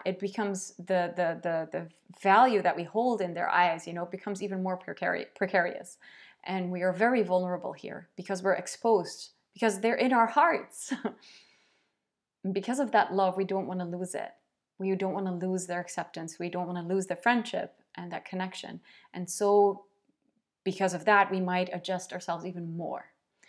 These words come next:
So I think that it goes both way, both ways around. I say it's too easy to say that I only care about my friends and family and what they think of me,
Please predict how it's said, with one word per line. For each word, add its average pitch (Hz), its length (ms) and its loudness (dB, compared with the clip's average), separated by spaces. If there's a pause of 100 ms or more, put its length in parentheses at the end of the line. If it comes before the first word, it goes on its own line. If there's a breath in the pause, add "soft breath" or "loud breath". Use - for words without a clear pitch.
(220 loud breath)
So 196 160 2
I 220 120 6
think 285 360 0
that 240 160 10
it 196 80 2
goes 214 180 4
both 208 360 2
way, 185 240 -2 (440)
both 208 260 6
ways 180 300 2
around. 165 600 -2 (440 loud breath)
I 196 180 4
say 247 320 0
it's 208 180 2
too 262 380 -4
easy 240 460 2
to 220 160 0
say 202 360 4
that 180 320 6
I 170 140 -2
only 233 240 2
care 220 260 4
about 196 200 4
my 190 80 -2
friends 190 260 -4
and 185 120 -4
family 170 340 0
and 170 100 -4
what 165 140 -2
they 175 100 -4
think 160 220 -12
of 160 120 -12
me, 160 200 -12